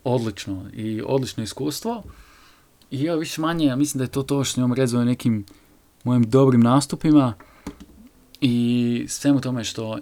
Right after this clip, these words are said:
imam za ispričat. Što se tiče tih dobrih nastupa, ovo je trajalo, ja mislim, dosta dugo, mislim da preko dvadeset minuta već pričam. I ono što nije smiješna epizoda, <laughs> što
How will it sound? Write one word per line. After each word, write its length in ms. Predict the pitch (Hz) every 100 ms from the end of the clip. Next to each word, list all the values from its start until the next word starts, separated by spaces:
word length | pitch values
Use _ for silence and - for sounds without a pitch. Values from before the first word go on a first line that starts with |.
| -
imam 240 | 131 110
za 100 | 101
ispričat. 600 | 104 - 120 127 - -
Što 120 | -
se 80 | -
tiče 200 | - 127
tih 140 | 135 123
dobrih 320 | 131 120 -
nastupa, 460 | 131 151 - 135
ovo 280 | 123 117 127
je 100 | 113
trajalo, 320 | 123 127 120
ja 60 | 117
mislim, 380 | 123 117 120 107
dosta 360 | 110 120 -
dugo, 180 | 120 123
mislim 280 | 117 120 117
da 120 | 113
preko 260 | 107 123 131
dvadeset 280 | 120 120 -
minuta 300 | 120 123 123
već 240 | 123 -
pričam. 520 | 131 131 135 170 135 - - - - - - _ _
I 480 | 127 127 123 123 120 - - _ _ _ _ _ _ -
ono 160 | 143 170
što 400 | - 156 143 -
nije 200 | - 175
smiješna 380 | - 113 104 107
epizoda, 360 | 104 107 117 120
<laughs> 40 |
što 120 | -